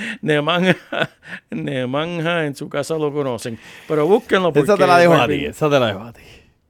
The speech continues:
Speaker 1: Y Hollister también es otro que hoy vimos contra los Wizards,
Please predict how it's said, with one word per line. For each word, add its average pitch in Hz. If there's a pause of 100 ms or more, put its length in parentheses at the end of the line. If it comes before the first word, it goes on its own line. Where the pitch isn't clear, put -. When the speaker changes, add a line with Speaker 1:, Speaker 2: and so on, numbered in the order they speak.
(140)
Speaker 1:
Y 156
Hollister 170
también 147
es 139
otro 139
que 117
hoy 123
vimos 135
contra 123
los 123
Wizards, 123